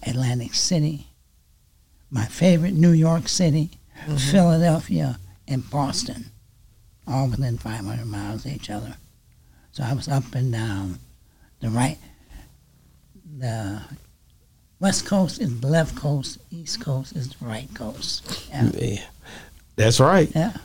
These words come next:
Speaker 3: I agree with you. I got you. Let me, let me ask you this, man. You had a bunch of cards when I looked through the book. Um, what's your, what's, what, what's the, one of the favorite cards that you owned?
Speaker 1: Car, oh,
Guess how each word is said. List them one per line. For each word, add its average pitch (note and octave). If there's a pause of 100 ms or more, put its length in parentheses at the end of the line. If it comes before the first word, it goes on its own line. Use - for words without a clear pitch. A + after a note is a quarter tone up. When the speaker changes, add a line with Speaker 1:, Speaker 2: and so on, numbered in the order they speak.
(140)
Speaker 3:
I G2+
agree B2+
with E3+
you. A2+
I A#2+
got E3
you. - (440)
Let D#3+
me, F#3+
let F#3
me F#3+
ask E3+
you E3+
this, F#3
man. C#3
You F3
had E3+
a B2+
bunch C#3
of C3
cards B2+
when G#2+
I A2+
looked B2+
through C3
the A#2+
book. C#3+ (480)
Um, A2+
what's D3
your, E3
what's, D#3+
what, F#3+
what's F#3+
the, F#3
one E3
of D3
the C#3+
favorite D3
cards C#3+
that A#2
you A#2+
owned? A2+ (800)
Speaker 1:
Car, B3
oh, B3+